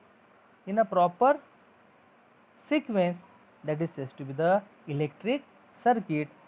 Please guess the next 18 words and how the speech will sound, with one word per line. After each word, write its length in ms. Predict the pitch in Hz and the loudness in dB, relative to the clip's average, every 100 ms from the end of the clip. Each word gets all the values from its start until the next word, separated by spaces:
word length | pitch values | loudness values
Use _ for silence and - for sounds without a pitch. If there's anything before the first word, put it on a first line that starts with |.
| - | -8
आणि 180 | 165 180 | -2 -2
हा 300 | 151 180 208 | 0 2 2
जो 260 | 247 302 - - _ _ _ | 2 2 0 -6 _ _ _
सिम्बॉल 420 | - 214 202 214 208 | -12 -6 0 2 4
या 80 | |
ठिकाणी 220 | 190 180 180 | 2 -2 -4
मला 120 | 175 | 0
दाखवलेला 380 | 147 151 143 139 | 0 0 -2 -2
आहे 60 | |
बघा, 200 | 131 127 | 0 0
असा 360 | 127 - 175 214 - - - _ _ - | 0 2 0 0 -6 -20 -20 _ _ -6
एक 180 | 214 - - - _ _ _ _ _ _ _ _ _ _ _ _ _ _ _ _ _ _ _ _ _ _ _ _ _ _ _ _ _ _ - - _ _ _ _ _ _ _ _ _ _ - | -6 -6 -20 -20 _ _ _ _ _ _ _ _ _ _ _ _ _ _ _ _ _ _ _ _ _ _ _ _ _ _ _ _ _ _ -20 -20 _ _ _ _ _ _ _ _ _ _ -8
हा 80 | 147 | -6
जो 100 | 156 | -6
सिम्बॉल 400 | - 147 135 131 | -8 -8 -2 0
आहे, 480 | 123 127 196 240 _ _ - - - _ _ _ _ _ _ - | -2 -2 -6 -6 _ _ -20 -20 -20 _ _ _ _ _ _ -6
एक 200 | 170 170 | -4 0
दाखवतो 600 | 160 - 135 127 185 240 | 0 -2 -6 -4 -2 -2